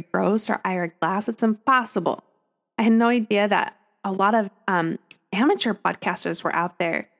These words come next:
interviewing with their own equipment and doing their own thing, uh, almost as a hobby.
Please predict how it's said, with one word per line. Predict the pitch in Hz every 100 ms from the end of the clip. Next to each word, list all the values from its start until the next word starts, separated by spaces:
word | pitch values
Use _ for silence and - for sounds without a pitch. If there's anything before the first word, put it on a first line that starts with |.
| _ _ _ -
interviewing | 226 254 233 233 233 233 226 220 - 185
with | 180
their | 175
own | - 175 165
equipment | 165 - - 233 277 269 247 - - - 196
and | 185 165 165 - -
doing | 202 208
their | 190
own | 190 190
thing, | - 226 233 233 240 226 _
uh, | 196 185 - -
almost | 160 214 208 208
as | 185
a | 185
hobby. | 190 190 226 294